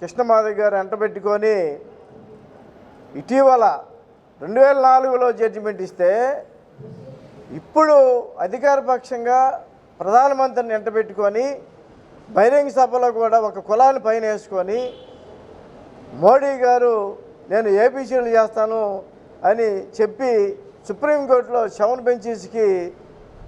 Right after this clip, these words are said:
దాన్ని ఇంప్లీట్ చేయడానికి చేసి, ఏడు, ఎనిమిది, తొమ్మిది తారీఖు, ఆ, దాని మీద ఆర్గ్యుమెంట్ జరగటం జరిగినది. దానికి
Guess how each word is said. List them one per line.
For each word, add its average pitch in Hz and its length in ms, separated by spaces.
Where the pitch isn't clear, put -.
దాన్ని 208 240
ఇంప్లీట్ 233 380
చేయడానికి 214 580
చేసి, 214 560
ఏడు, 233 280
ఎనిమిది, 254 300
తొమ్మిది 220 280
తారీఖు, 202 720
ఆ, 185 380
దాని 185 220
మీద 226 240
ఆర్గ్యుమెంట్ 226 460
జరగటం 208 360
జరిగినది. 220 560
దానికి 233 800